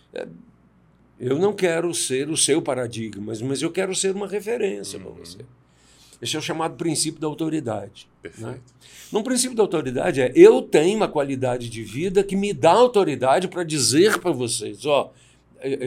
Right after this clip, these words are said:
Speaker 1: eu, eu posso lhe ajudar, não posso fazer por você."
Speaker 2: Uhum. Mas eu sou o exemplo vivo de que funciona, que é possível.
Speaker 1: Pronto. É isso aí. Agora, quando eu vendo pra você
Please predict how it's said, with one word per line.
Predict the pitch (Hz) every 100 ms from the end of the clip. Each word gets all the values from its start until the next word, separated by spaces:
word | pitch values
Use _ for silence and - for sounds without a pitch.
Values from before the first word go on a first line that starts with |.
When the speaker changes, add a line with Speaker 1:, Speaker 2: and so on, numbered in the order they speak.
| 139
Speaker 1:
eu, | 131 135
eu | 139 131
posso | - 165 180 175
lhe | 180
ajudar, | 202 208 240 233 156 127
não | 113 123
posso | 139 -
fazer | 170 135 120
por | 117
você." | 104 - -
Speaker 2:
Uhum. | 92 92 82 80 87 120 _ _ _ _ _ _ _ _
Mas | 113 107
eu | 107
sou | 120
o | 107
exemplo | 98 110
vivo | 92 98 101
de | 120
que | 160
funciona, | 190 220 254 143 82 - _
que | -
é | 87
possível. | 107 120 151 120 85 -
Speaker 1:
Pronto. | 147 160 113 - - _ _ _ _ _ -
É |
isso | 139 175
aí. | 160 123 - - - - -
Agora, | 165 151 123 - -
quando | - 196 277
eu | 370
vendo | 214 175 151 131
pra | 135
você | 120 117 117 101